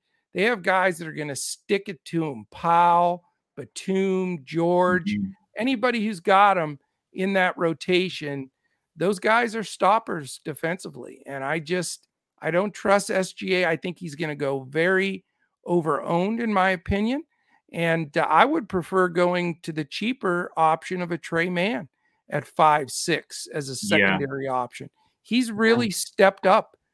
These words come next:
Speaker 1: since Giddey went down. And, uh, that's the only guy really that, from a value standpoint, I'm interested,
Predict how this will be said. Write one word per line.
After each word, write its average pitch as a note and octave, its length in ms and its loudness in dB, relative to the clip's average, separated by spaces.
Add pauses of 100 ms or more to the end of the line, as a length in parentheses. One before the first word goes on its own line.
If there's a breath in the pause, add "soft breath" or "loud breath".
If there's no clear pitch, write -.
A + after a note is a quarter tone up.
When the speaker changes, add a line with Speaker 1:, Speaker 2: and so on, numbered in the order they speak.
(120)
Speaker 1:
since E3+ 340 -4
Giddey E3 280 -2
went C#3+ 280 -6
down. D#3 480 0 (480)
And, C#3 420 -6
uh, C#3 200 0
that's F#3+ 320 0
the A3 120 -2
only G3 220 -2
guy F3 240 2
really E3 360 -2
that, D3 200 -6 (320)
from E3 160 -2
a C#3+ 80 0
value D3 400 0
standpoint, C3+ 480 -6
I'm C3+ 140 -6
interested, - 680 -12